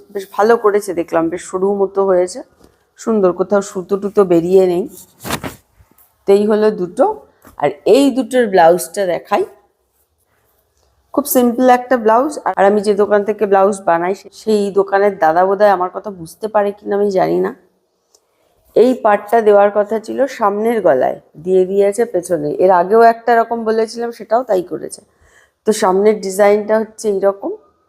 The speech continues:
আর পেছনটা একদম প্লেন, পেছনে কোনো সেই রকম ডিজাইন নেই, আর পেছনে হুক রয়েছে পেছনে।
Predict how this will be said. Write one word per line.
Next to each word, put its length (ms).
আর 80
পেছনটা 500
একদম 300
প্লেন, 260
পেছনে 380
কোনো 240
সেই 200
রকম 240
ডিজাইন 480
নেই, 160
আর 220
পেছনে 440
হুক 180
রয়েছে 380
পেছনে। 440